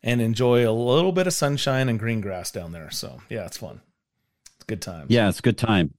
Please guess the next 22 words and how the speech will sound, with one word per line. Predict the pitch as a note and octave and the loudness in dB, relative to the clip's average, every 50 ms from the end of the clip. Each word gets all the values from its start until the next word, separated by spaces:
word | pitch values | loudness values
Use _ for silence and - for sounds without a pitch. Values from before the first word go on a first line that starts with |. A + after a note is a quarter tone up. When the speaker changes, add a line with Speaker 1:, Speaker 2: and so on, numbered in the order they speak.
| _ - | _ 2
Speaker 2:
Uh, | G#2 A2 G#2+ G#2 G#2+ | 2 4 4 4 4
you | A2 A#2+ B2+ | 4 4 6
know | C3 B2 | 6 4
what | B2 A#2 | 4 4
else | B2 C3+ D3 - - | 4 2 2 0 -2
is | A2+ F#2+ | -4 -2
a | G2 | 0
good | - A2 - - | -2 -2 -2 0
time | B2+ A#2 A2+ A2+ A2+ | 0 0 2 2 0
is | G#2 F2+ - - | -2 -2 -6 -8
also | - A#2 A#2+ C#3 C3+ - - A2 G#2+ A2 G#2 - - - _ _ _ _ _ | -2 0 0 0 0 -2 -2 0 0 0 -4 -8 -18 -20 _ _ _ _ _
Palm | - C3+ C3+ B2+ | 2 2 4 4
Springs, | A2+ - - - C#3+ D3 C#3+ A2+ D#2+ - - - - _ | 2 0 0 0 2 4 4 2 0 -4 -10 -18 -14 _
uh, | - - - - - A3+ | -2 0 2 4 4 2
Speaker 1:
Mm. | F3+ | 4
Speaker 2:
first | C#3 C3 B2+ - A#2+ | 2 0 0 0 -2
event | G2 A#2+ B2+ B2+ B2 - | 0 0 0 0 -2 -2
of | - A2+ A2+ G#2 | -2 -2 -2 0
the | G#2 A2+ | -2 -2
West | A2+ B2+ B2+ A#2 - | 0 0 0 0 0
Coast | - C3+ B2+ A2 - | -2 -2 -2 -2 -4
Swing, | - C3 C3+ C#3 C3 B2 | -6 -2 0 2 2 0